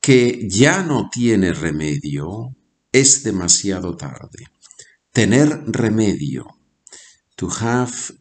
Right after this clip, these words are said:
a possibility of a solution to a problem. If we are talking about medical things, to have some, some type of medicine that can cure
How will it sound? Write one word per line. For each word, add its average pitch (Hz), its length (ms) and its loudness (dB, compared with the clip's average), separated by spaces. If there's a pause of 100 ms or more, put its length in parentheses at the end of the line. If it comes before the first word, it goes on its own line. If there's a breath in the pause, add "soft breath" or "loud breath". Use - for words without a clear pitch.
(260)
a 104 160 -4
possibility 127 1120 -2 (420)
of 101 760 0
a 101 80 0
solution 107 680 2
to 98 120 -4
a 92 100 -6
problem. - 580 -8 (640 loud breath)
If - 160 -10
we 85 120 -2
are 85 100 -6
talking 87 300 -4
about 87 320 -2
medical 95 480 0
things, 131 680 0 (600 loud breath)
to 90 100 -8
have 85 220 -6
some, - 340 0 (160)
some 87 340 0
type 85 300 -4
of 82 160 -8
medicine 104 680 2
that 85 220 -8
can 85 260 -4 (100)
cure 113 460 8